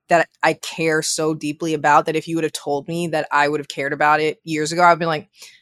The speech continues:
"That doesn't matter, like, whatever, whatever." But now I'm like, "No, this is the part of my job that I enjoy the most, like, creating a space that's fun, that's endearing, that's empowering, that's welcoming, that's inclusive, that's all those things."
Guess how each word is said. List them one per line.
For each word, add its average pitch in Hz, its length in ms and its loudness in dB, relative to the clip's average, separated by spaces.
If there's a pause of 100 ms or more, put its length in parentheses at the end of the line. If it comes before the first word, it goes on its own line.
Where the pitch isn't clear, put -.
(100)
"That 190 80 -4
doesn't 147 200 -6
matter, 139 400 -8
like, 135 200 -12 (120)
whatever, 156 300 -4
whatever." 143 340 -6
But 143 120 -14
now 151 200 0
I'm 156 120 -4
like, 151 260 -12 (220)
"No, 175 280 2
this 165 200 -4
is 190 80 -6
the 185 80 -6
part 151 280 2
of 151 80 -14
my 147 120 -10
job 143 280 -6
that 147 140 -8
I 147 140 -4
enjoy 151 440 -12
the 143 120 -20
most, 160 280 -2
like, 151 120 -18
creating 156 320 -8
a - 20 -14
space - 320 -12
that's - 240 -12 (180)
fun, 185 440 0
that's 151 420 -4
endearing, 170 520 2
that's 151 220 0
empowering, 180 640 2
that's 160 420 -4
welcoming, 180 540 2
that's 165 180 -8
inclusive, 190 640 -4
that's - 420 -12
all 180 200 6
those 151 240 -2
things." 151 360 -4